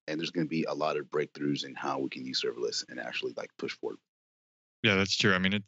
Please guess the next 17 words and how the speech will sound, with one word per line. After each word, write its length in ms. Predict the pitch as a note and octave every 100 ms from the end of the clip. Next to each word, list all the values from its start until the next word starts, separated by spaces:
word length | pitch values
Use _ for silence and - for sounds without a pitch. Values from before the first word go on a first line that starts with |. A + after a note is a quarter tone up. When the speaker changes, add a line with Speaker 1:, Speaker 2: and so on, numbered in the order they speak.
| -
Speaker 2:
it 100 | C3+
is 240 | B2 A2+
still 320 | - A2 F#2+ -
early, 520 | F2 E2+ D#2 D#2 - _ _
right? 200 | F2+ E2+
I 80 | F2
think 220 | - F#2
that 140 | F2+ -
there'll 140 | F2+
be 320 | E2+ F2 E2+
better 420 | E2 E2 E2 E2 E2
abstractions 880 | E2 - F2 D#2+ E2 F2 D#2+ D#2+
and 180 | D#2 D#2
things 380 | - D#2+ D#2 D2+
that 160 | D#2+ -
kind 240 | E2 D#2
of, 180 | D#2